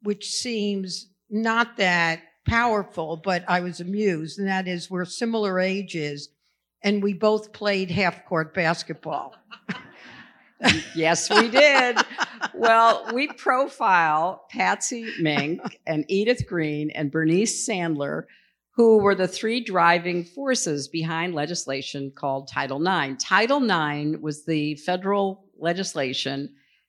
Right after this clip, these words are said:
Speaker 2: that required, uh, that in both academics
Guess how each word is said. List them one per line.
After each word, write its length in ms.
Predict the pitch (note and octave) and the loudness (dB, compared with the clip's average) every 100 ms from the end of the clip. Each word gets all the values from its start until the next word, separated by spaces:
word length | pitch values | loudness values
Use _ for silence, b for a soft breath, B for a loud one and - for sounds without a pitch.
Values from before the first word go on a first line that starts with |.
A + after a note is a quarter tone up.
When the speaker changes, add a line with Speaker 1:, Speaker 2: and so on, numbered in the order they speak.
| _ - | _ -18
Speaker 2:
that 420 | D3 E3 E3 E3 | -2 0 0 -2
required, 1000 | D#3+ - - A#3 A3+ F#3+ D3 C#3 C#3+ b b b _ | -6 -8 -4 0 2 2 2 0 -2 b b b _
uh, 360 | D#3+ D3+ D3 C#3+ C#3+ | -2 2 4 2 0
that 180 | D#3 - | -4 0
in 220 | E3+ D#3+ | -2 2
both 340 | E3+ D3+ - - | 2 0 -2 -4
academics 840 | G#3 A#3 G3 F#3+ F3+ E3+ - - | -2 0 0 0 0 -4 -6 -10